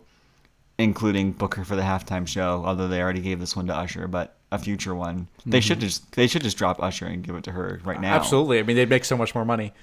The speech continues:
Speaker 2: Think about the viewership of the Super Bowl if it's both the Super Bowl and a Taylor Swift concert.
Speaker 1: If the Chiefs were in the Super Bowl
Speaker 2: Yep.
Speaker 1: and Taylor was doing the halftime show, it would do an all-time number.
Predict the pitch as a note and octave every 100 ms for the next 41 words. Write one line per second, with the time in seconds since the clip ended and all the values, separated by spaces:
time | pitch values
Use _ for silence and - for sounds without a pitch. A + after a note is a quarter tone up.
0 | - G#3 A3+ E3 C#3+ C3 A#2 C3+ C#3+ -
1 | D#3+ - D3+ A#2+ - C3 C3 C#3 C#3 C#3+
2 | C#3 B2+ B2 - B2 B2+ A#2+ B2+ C#3+ C3+
3 | C3+ D3 - A2 G#2+ A2+ G2+ G2 G#2+ G2
4 | G2+ G#2 A#2 A#2 - - - - _ -
5 | C3 - A#2+ - C3+ C#3 - - - A2+
6 | G#2+ G#2 F#2 F2 F2+ F2+ - A#2 A2 -
7 | _ _ _ _ - A#2 A#2 A2+ A2 A2
8 | G#2 F#2+ G2 F#2 F#2+ F2 F#2 - _ _
9 | _ - A2 A2 G2 A2 G2+ - _ _
10 | A2 A2 - G2+ F#2+ F2+ F2+ F2 E2+ D#2+
11 | - G#2